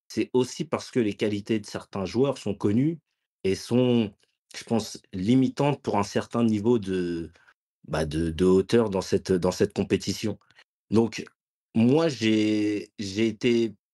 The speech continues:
surpris de la, bah, de la durée des difficultés,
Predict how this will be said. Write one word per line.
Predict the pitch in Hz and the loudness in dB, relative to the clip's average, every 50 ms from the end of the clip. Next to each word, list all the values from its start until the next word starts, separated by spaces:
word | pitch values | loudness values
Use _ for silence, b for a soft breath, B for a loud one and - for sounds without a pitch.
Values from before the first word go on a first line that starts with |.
| _ _ - - | _ _ -6 -4
surpris | - 143 - - - 170 156 123 | -4 -4 -4 -4 -2 -2 -2 0
de | 104 101 | 0 -2
la, | 101 98 95 92 87 87 87 87 85 67 - 90 | 0 0 0 -2 -4 -6 -6 -8 -8 -10 -10 -10
bah, | 87 90 85 | -8 -8 -8
de | 87 87 | -8 -8
la | 87 87 | -8 -8
durée | 85 90 104 110 127 131 143 143 123 | -10 -8 -6 -2 0 0 0 0 0
des | 110 107 | -2 -4
difficultés, | 98 95 101 101 - - - - 107 - - 151 170 190 185 | -4 -6 -8 -10 -10 -12 -12 -12 -12 -4 -2 0 0 0 -2